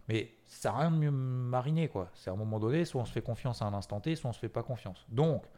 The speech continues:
là maintenant, je me dis, ok, on a un triangle symétrique, je suis pas à l'achat, j'aime bien, ça tient bien, elle est solide, elle est forte, et cetera, je connais le projet, machin. Alerte,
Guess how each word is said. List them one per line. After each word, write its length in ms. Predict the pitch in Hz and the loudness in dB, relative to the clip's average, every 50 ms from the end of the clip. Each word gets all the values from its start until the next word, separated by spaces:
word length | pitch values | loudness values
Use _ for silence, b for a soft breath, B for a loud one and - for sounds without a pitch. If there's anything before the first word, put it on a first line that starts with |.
| B B B B B B B B - | B B B B B B B B -8
là 100 | 90 87 | -6 -4
maintenant, 440 | 92 92 98 - 151 185 226 233 202 | -4 -4 0 4 6 6 6 6 2
je 100 | - 127 | -2 -2
me 80 | 104 | -4
dis, 320 | 98 101 131 180 220 240 B B B B B B - | 0 2 2 2 2 0 B B B B B B -2
ok, 220 | - 107 - - 101 117 170 208 | -2 -2 0 0 0 0 2 2
on 80 | 196 175 | 2 2
a 40 | 131 | 2
un 120 | 110 107 | 2 0
triangle 320 | - - - 110 104 107 | 0 0 0 0 0 0
symétrique, 540 | 101 - - 107 95 92 - - 127 165 - | -4 -6 -6 -4 -4 -4 -2 0 -2 -2 -2
je 60 | - | -4
suis 100 | - - | -10 -10
pas 140 | - - 87 | -6 -6 -6
à 20 | - | -6
l'achat, 420 | - - - - - 139 190 208 | -6 -12 -10 -4 -2 -2 -2 0
j'aime 220 | 165 131 104 98 | -2 -4 -4 -4
bien, 320 | 95 95 98 107 131 170 180 | -2 0 2 2 4 2 2
ça 160 | - - 101 | 0 -2 -6
tient 220 | - - - 87 | -4 -4 -6 -4
bien, 340 | 85 92 107 113 135 156 165 | -2 -2 0 2 4 4 4
elle 100 | 156 113 | 2 0
est 60 | 101 | -2
solide, 480 | 98 - - 107 98 90 98 110 139 147 | -6 -4 -4 -4 -4 -2 0 0 0 0
elle 120 | 135 101 | 0 -2
est 40 | 90 | -2
forte, 480 | 85 - - 110 113 139 156 - - B B B B B B B | -6 -4 -2 0 2 2 0 -2 -6 B B B B B B B
et 100 | - 104 | -10 -8
cetera, 480 | - - 98 - - 92 90 101 127 143 | -6 -6 -6 -6 -4 -4 -2 -2 -2 -2
je 60 | 127 | -4
connais 220 | - - 113 104 | -6 -6 -6 -4
le 60 | 98 92 | -6 -6
projet, 380 | - - 98 95 92 113 139 | -6 -4 -4 -2 0 0 0
machin. 340 | 147 139 131 - - - 92 B B B B B B B B B B B _ _ - | 0 0 -4 -4 -4 -6 -8 B B B B B B B B B B B _ _ 2
Alerte, 500 | 131 131 139 139 131 117 - - - | 4 6 6 6 6 4 0 -6 -10